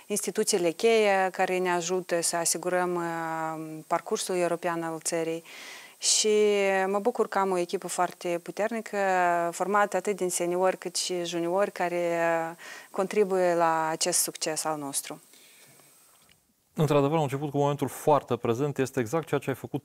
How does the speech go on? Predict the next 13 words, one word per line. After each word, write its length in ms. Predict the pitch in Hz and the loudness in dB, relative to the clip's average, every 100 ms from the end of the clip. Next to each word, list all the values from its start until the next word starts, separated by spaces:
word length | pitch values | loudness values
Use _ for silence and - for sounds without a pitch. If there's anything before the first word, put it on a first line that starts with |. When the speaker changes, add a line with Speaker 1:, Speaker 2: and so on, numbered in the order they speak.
| _ | _
Speaker 2:
până 360 | 170 151 117 110 | 2 4 4 0
când 360 | - 143 135 | 0 -2 2
ai 100 | 123 | 0
fost, 420 | 117 135 123 - | 0 -2 -4 -2
uh, 520 | 123 117 113 113 - 113 | 2 4 4 2 0 -2
iată, 220 | 123 120 | -2 -2
numit 220 | 120 123 | -6 -2
ambasador 600 | 120 110 104 107 117 123 | -2 -2 -2 -2 0 0
în 340 | 120 117 117 110 | -2 -4 -4 -8
Statele 380 | - 123 120 | -2 -2 0
Unite 220 | 113 113 113 | -2 -2 -2
ale 100 | 110 | 0
Americii. 560 | 113 107 - 110 - | 0 -4 -6 -8 -10